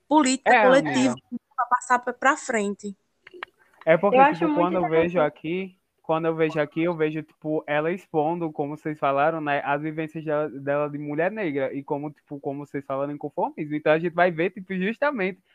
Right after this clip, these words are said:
Speaker 2: coisas que a gente, tipo, também pode, pode ver na, na universidade, ou então coisas que, tipo, deveriam ser faladas na universidade e não são contadas. Justamente como você falou, ela fala aqui de necropolítica,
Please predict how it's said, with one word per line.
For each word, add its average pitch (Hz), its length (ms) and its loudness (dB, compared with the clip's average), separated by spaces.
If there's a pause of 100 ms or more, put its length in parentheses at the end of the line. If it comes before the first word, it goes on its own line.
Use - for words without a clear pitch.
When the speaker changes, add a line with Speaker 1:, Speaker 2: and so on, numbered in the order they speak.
(260)
Speaker 2:
coisas 226 260 2
que 247 60 0
a 226 80 2
gente, 208 240 -2
tipo, 190 280 -10
também 226 440 2
pode, 190 260 2
pode 156 300 -2
ver 156 180 -6
na, 156 240 -2
na 151 220 -2
universidade, 156 880 2
ou 180 240 0
então 202 320 -4
coisas 190 340 -4
que, 196 140 -14
tipo, 185 280 -12
deveriam 185 560 -2
ser 196 240 -6
faladas 170 380 0
na 180 100 -6
universidade 165 840 -2 (380)
e 156 60 -4
não 185 140 0
são 196 200 -6
contadas. 185 640 0
Justamente 180 380 -4
como 170 180 -8
você 180 220 -6
falou, 208 340 -2
ela 156 220 0
fala 220 300 -4
aqui 156 160 -10
de 151 100 -8
necropolítica, 147 840 -6